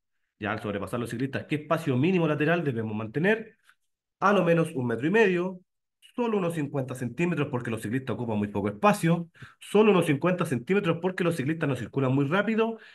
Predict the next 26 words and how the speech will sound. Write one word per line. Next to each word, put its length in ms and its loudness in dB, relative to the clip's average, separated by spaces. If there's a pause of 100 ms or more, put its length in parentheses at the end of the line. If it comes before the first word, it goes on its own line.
y 120 0
poco 300 0
menos 220 0
de 60 0
un 100 0
metro 580 -2
y 180 -4
al 220 0
pasarlos 720 -2
toque 280 0
la 100 0
bocina. 560 -8 (680)
¿Cuál 160 -6
sería 200 -8
la 100 -8
respuesta 360 -12
correcta? 640 -4 (580)
Carolina 400 0
dice 220 -6
que 60 -4
es 100 -8
la 300 2
A, 260 -6
Luis, 520 -6
Paulina, 540 -2
Nilka, 540 -4